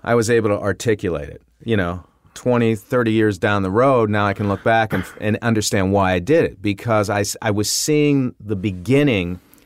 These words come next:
of people losing touch with reality. Why do directors not have long careers? They don't have long careers because they become extremely successful. They move into these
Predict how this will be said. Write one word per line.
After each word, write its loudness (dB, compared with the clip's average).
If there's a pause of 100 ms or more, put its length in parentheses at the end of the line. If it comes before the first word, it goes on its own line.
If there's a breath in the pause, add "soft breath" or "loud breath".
of -4
people -2
losing 0
touch -4
with -6
reality. 0
Why 0
do -4
directors 0
not 0
have 2
long 0
careers? 0
They 0
don't 2
have 0
long 2
careers 0
because 0 (280 soft breath)
they -2
become 0
extremely -2
successful. -8 (400 soft breath)
They 0
move 4
into 0
these 0